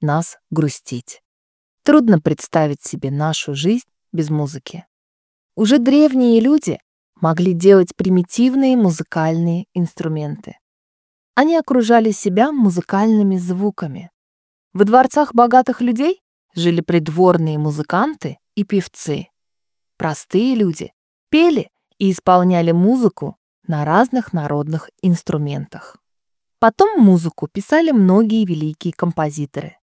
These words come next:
В наши дни есть большое количество музыкальных жанров. Появляются и новые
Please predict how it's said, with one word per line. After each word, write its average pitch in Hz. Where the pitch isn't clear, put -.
В 147
наши 160
дни 165
есть 196
большое 196
количество 233
музыкальных 160
жанров. 156
Появляются 285
и -
новые 233